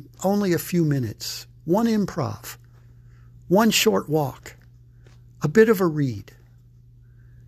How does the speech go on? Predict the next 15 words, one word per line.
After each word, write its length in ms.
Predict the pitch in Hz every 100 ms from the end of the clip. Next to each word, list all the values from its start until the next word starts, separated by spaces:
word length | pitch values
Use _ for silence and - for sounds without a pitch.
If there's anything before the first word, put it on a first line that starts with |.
| - - - - - - - - -
And 140 | - 170
I'm 380 | 180 170 165 - -
back 440 | 185 196 185 - - - - - - - - - - - - - - - - - - -
right 300 | 170 175 170
at 220 | 135 107
it 200 | - - - -
because 480 | 147 - 151 143 -
I've, 280 | 135 139 131 - -
I've 140 | 131
allowed 340 | 131 151 175 156
my 200 | 139 127 -
energy 440 | 226 233 - 160
to 180 | - 147
increase 640 | 165 175 - 165 156 - - - - - - - - - - - - - - -
and, 300 | 160 151 151